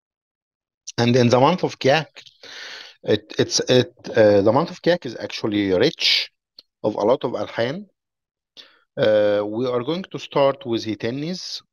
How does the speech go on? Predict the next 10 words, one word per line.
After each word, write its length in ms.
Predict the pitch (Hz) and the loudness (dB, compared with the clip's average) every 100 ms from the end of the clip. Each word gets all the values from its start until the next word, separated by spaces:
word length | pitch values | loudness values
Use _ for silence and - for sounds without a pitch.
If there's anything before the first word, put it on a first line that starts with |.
| _ - | _ -8
and 400 | 107 107 104 104 | -4 0 0 2
there 140 | 127 | 4
is 100 | 139 | 4
a 60 | 120 | 2
special 400 | - - 156 147 | 0 0 0 0
hitennis 800 | 120 113 123 127 127 131 131 - | -2 -4 -4 -4 -4 -4 -4 -8
for 640 | - 123 120 117 120 117 - - _ - _ | -6 -2 0 2 0 -2 -8 -20 _ -20 _
Kiak. 480 | - 117 104 - - | 2 4 4 -2 -6
We 140 | 113 107 | 0 2
have 580 | 117 151 156 151 131 | 2 2 4 2 -2